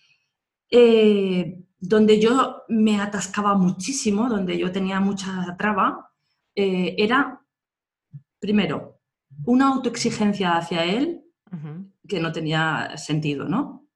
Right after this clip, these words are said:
Speaker 1: Autoexigencia. Eso que conllevaba una falta de respeto hacia su ritmo y sus, eh, dijéramos, su,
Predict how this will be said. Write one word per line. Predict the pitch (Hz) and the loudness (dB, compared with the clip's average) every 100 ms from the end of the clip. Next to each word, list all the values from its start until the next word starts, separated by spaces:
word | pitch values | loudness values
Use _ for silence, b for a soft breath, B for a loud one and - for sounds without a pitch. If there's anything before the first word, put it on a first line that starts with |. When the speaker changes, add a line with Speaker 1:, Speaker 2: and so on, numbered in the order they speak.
| - | -6
Speaker 1:
Autoexigencia. | 185 180 160 - 160 160 151 - - _ _ _ _ _ _ - | -4 -2 -6 -8 -10 -8 -8 -8 -16 _ _ _ _ _ _ -12
Eso | 185 180 | -8 -6
que | 180 - | -8 -8
conllevaba | 185 175 175 170 151 | -6 -4 -2 0 0
una | 156 | -2
falta | - - 151 | -2 -6 -4
de | 160 | -6
respeto | 190 202 - 269 269 165 | -6 -8 -4 -4 -2 -4
hacia | 165 156 170 | -6 -8 -10
su | - 208 | -4 -2
ritmo | 190 202 277 277 175 156 | 0 2 2 2 0 -2
y | 156 | -4
sus, | - 160 160 165 160 - - - | -8 -6 -6 -6 -10 -16 -20 -20
eh, | - - - - - | -18 -20 -20 -20 -12
dijéramos, | 175 170 170 170 180 180 | -12 -10 -8 -8 -8 -12
su, | - 151 151 | -16 -12 -12